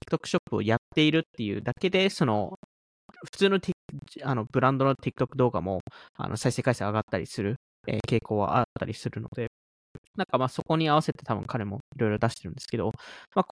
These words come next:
ここに関しては、どちらかというと、あの、あの、結構ユージーシー動画、えー、によって伸びた、えー、ところでして、で、実際本当に売り上げが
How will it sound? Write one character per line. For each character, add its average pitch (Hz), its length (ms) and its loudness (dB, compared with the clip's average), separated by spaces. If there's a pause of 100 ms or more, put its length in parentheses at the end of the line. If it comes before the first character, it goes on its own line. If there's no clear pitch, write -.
こ - 200 -10
こ 233 60 4
に 247 120 -2
関 269 180 0
し - 40 -10
て 131 100 4
は、 110 240 4 (580)
ど 139 80 2
ち - 80 0
ら 160 60 2
か 165 100 -2
と 165 80 -4
い 151 60 2
う - 80 0
と、 147 320 4 (100)
あ 123 260 4
の、 113 480 0 (680)
あ 107 200 -2
の、 110 200 -4
結 185 140 -2
構 - 80 4
ユ 127 160 8
ー - 20 4
ジ 165 100 4
ー - 20 6
シ - 160 2
ー - 20 0
動 170 220 6
画、 - 280 -2 (400)
え 127 60 -4
ー、 113 160 -4
に 117 80 2
よ 117 80 4
っ - 20 -4 (140)
て 135 80 6
伸 117 100 4
び 107 120 0
た、 - 200 0 (400)
え 113 120 -2
ー、 104 40 -2
と - 160 -10
こ 127 100 2
ろ 117 100 4
で 117 140 -2
し - 120 -10
て、 127 300 2 (260)
で、 180 80 -2
実 147 260 -4
際 226 300 4
本 208 240 -2
当 214 140 0
に 202 120 2
売 156 100 4
り 151 100 6
上 151 100 6
げ 156 140 4
が 135 260 4